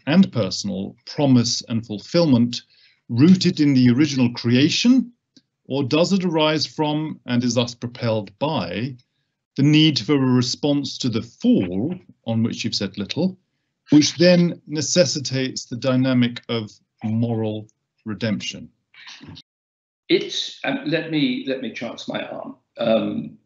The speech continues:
Speaker 2: uh, I'm, I'm pretty clear what I need to say about this. Um, it belongs to creation. It is, creation is always the promise of a fulfillment. There is never a time, as it were,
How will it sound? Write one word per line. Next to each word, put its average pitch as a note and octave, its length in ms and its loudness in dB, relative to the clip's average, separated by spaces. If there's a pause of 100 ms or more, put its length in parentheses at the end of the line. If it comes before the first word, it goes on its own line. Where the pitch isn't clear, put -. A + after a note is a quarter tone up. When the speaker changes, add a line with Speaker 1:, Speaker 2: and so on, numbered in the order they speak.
Speaker 2:
uh, A2+ 320 -8
I'm, A2+ 320 -2 (240)
I'm - 120 -8
pretty C3 280 0
clear G#2 280 -2
what F2 140 -6
I G#2+ 80 -6
need - 200 -10
to - 100 -14
say - 240 -8
about - 320 -12
this. - 280 -14 (220)
Um, A#2+ 520 2 (520)
it - 500 -2
belongs B2 640 2
to - 100 -10
creation. - 540 -12 (1120)
It A#2+ 420 -4
is, - 720 -2 (880)
creation D#3+ 640 2
is - 380 -6
always C3+ 520 2
the - 120 -2
promise A#2 360 -4
of - 100 -12
a - 100 -18
fulfillment. - 500 -12 (100)
There B2+ 120 0
is C3 120 -2
never F#3+ 260 0
a - 40 -8
time, B2 420 2 (380)
as B2+ 200 -2
it - 160 -6
were, C#3 520 2